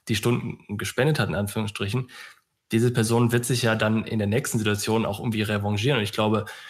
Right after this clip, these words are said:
wenn du so ein konstruktives „Ich helfe dir und du hilfst mir“ Themen hast, ohne dass man darauf setzt, dass du mir jetzt helfen musst, nachdem ich dir geholfen habe,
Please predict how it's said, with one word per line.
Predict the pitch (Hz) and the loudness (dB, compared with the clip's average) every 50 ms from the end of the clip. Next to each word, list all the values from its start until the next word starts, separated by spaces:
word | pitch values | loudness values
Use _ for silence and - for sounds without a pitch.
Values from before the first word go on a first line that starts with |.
| - - _ _ _ _ - | -20 -20 _ _ _ _ -4
wenn | - 110 110 | 0 2 2
du | 113 | 4
so | 113 113 110 | 4 2 2
ein | 107 107 | 0 0
konstruktives | - - 143 156 156 - 151 139 - - 135 131 127 127 117 120 - | 0 0 0 2 2 0 -2 -2 -2 0 0 0 2 0 0 0 -2
„Ich | 143 120 120 | -2 0 2
helfe | 123 120 117 - 104 | 2 0 0 -2 -4
dir | - 120 135 156 156 - | -2 0 2 2 2 2
und | 120 117 113 - | 0 0 0 0
du | |
hilfst | 117 120 120 120 - - - | 0 0 0 -2 -2 0 2
mir“ | 139 170 190 165 - - - | 4 4 4 2 0 -6 -8
Themen | - - 104 107 104 113 | -4 -2 -2 0 0 0
hast, | 117 120 - - - - | -2 -2 -4 -6 -6 -2
ohne | 123 139 151 151 | 2 2 4 4
dass | 131 127 113 - | 4 2 2 2
man | 123 110 | 2 2
darauf | 117 104 110 110 95 - | 2 2 2 0 0 2
setzt, | 110 131 175 - - - | 2 2 2 0 -2 -4
dass | - 107 | -4 -4
du | - 131 | 0 2
mir | 127 120 | 2 4
jetzt | 113 107 104 - | 4 2 2 2
helfen | 143 131 151 - 117 | 2 2 4 6 6
musst, | 120 160 170 165 - - | 6 6 4 2 0 -4
nachdem | 101 - - - - | -4 -4 -2 -2 -2
ich | 107 98 | -2 0
dir | 104 | 0
geholfen | 104 95 90 92 - - 98 | 0 0 -2 -2 -6 -8 -8
habe, | 92 95 135 143 | -6 -6 -6 -8